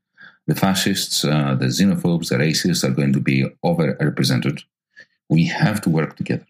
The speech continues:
Being non-sectarian is absolutely <laughs> essential to us.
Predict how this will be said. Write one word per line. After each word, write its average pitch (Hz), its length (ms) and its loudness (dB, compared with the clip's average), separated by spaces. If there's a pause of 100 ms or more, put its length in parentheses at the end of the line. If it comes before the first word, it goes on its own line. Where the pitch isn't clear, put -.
(280)
Being 95 480 4 (240)
non-sectarian 78 1200 0
is 76 140 -2
absolutely 76 480 0
<laughs> - 60 -4
essential - 420 0
to - 160 0
us. - 320 -2